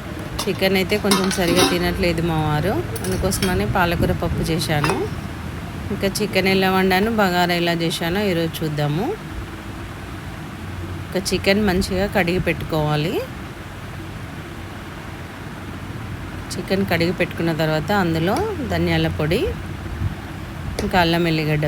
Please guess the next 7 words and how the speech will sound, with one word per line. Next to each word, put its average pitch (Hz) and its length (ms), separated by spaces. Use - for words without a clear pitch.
పేస్ట్, 151 320
ఇంకా 208 140
చికెన్కి 196 400
సరిపడా 175 420
కారము, 160 440
ఉప్పు, 185 340
కొంచెం 180 260